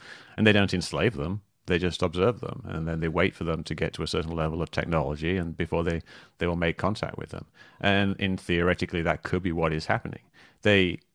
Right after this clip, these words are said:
haven't enslaved us, and apparently they've been here for fifty years. So if the aliens are actually here right now, it doesn't seem like they have bad intentions. It seems like they're just observing if they are actually just here.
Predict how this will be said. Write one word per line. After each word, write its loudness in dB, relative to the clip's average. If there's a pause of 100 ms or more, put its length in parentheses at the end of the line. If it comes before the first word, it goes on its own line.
(160)
haven't 2
enslaved -2
us, -4 (480)
and 0
apparently 4
they've 2
been 0
here -2
for -6
fifty -4
years. 0
So 2 (260)
if 4
the -2
aliens 2
are 2
actually 0
here 0
right 0
now, 2
it -2
doesn't 2
seem -2
like -2
they 0
have -2 (400)
bad 2
intentions. -4 (120)
It -6
seems 2
like -8
they're -2
just -6
observing 4
if -4
they -2
are -2
actually -8
just -10
here. -10